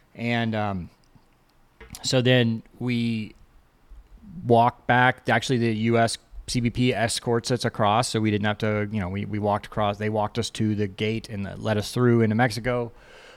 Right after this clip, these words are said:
Uh, and then we go and find, uh, the guy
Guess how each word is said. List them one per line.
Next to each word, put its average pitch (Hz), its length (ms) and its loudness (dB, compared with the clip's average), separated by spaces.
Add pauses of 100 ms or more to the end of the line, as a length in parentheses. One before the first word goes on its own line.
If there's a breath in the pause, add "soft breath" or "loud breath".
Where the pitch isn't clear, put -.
(120 loud breath)
Uh, 107 420 2
and 110 120 0
then 123 240 6
we 120 140 4
go 120 240 6
and 113 180 0
find, 113 600 0
uh, 104 420 -4 (100)
the 104 120 -8
guy 113 680 2